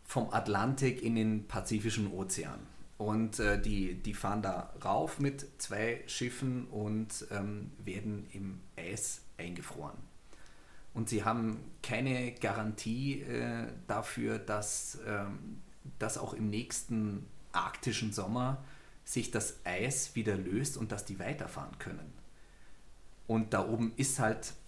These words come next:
nichts. Sie sind völlig weg von der eigenen Zivilisation.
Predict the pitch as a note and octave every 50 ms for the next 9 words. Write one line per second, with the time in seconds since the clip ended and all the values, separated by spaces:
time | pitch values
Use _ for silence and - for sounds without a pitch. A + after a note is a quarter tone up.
0 | - - - - - B2+ E3 G#3 - - - - - - - A2+ G2 - G#2+ G#2+
1 | A#2+ C3 B2+ - - - - - - B2 D3 F3 D#3+ - - G#2+ A2 A#2 - -
2 | - - - C#3+ C3+ C3 C#3 C#3 C3+ C3+ C3 - - - E2+ F#2+ A#2 C3 C#3+ C#3+
3 | C3+ C3 C3+ C3+ C3 B2+ B2 - - - - B2+ B2+ A#2+ B2 B2 A2+ A#2+ G#2+ -
4 | - - F#2 F2+ G2 A2+ C#3+ G3 -